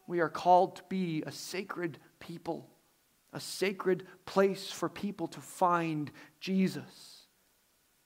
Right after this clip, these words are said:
And in each of these fruit, we reveal different parts of who He is, what He is, all of them building together, building on one another, working together, but each one a unique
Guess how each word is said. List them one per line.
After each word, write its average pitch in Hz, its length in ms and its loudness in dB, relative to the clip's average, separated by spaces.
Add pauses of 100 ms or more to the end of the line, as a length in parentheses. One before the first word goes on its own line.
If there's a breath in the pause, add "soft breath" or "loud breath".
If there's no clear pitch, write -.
(960)
And 151 160 2
in 160 60 6
each 214 200 6
of 202 80 6
these 196 160 6
fruit, 220 340 8
we 214 120 8
reveal 190 500 10
different 208 460 -2
parts 208 400 6
of 147 100 -6
who 226 360 4
He 190 280 2
is, 190 500 8
what 196 400 10 (280 loud breath)
He 180 280 8
is, 160 160 8
all 247 460 12
of 185 160 8
them 202 240 10 (440 loud breath)
building 240 600 12
together, 202 540 12
building 220 540 12 (200 loud breath)
on 220 500 12
one 208 200 12
another, 208 360 10
working 214 680 10 (260 loud breath)
together, 208 480 12
but 190 160 10
each 277 400 8
one 233 280 8
a 214 40 8
unique 208 720 8